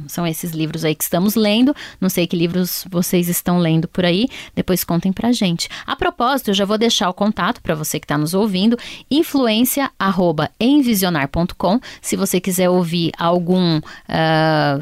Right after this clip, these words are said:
quiser tirar uma dúvida, mandar um tema que você quer que a gente discuta aqui, fica aí o nosso endereço, nosso e-mail pra você compartilhar com a gente o que você tá achando aí do podcast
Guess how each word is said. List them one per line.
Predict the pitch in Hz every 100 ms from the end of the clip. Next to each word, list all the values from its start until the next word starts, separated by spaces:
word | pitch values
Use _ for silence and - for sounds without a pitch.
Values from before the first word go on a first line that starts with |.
| 156
quiser | - 196 208
tirar | 220 202
uma | 170 147
dúvida, | 170 240 254 190 185
mandar | 180 175 180
um | 170 156
tema | - 196 233 202
que | 185
você | 175 170 156
quer | 165 156
que | -
a | 165
gente | 165 160 151 - 165 151 151 - -
discuta | 160 - - 220 269 185
aqui, | 180 254 339 - _
fica | - 226 226
aí | 226 208
o |
nosso | 196 196 214
endereço, | 202 175 175 196 196
nosso | 175 -
e-mail | 185 160 170
pra | - 170
você | 175 - - 170 165 -
compartilhar | 190 175 175 - 190 170
com | -
a | 180
gente | 170 170 -
o |
que | -
você | 294
tá | 403
achando | - - 262
aí | 262
do | 214
podcast | 214 208 - 170 196 -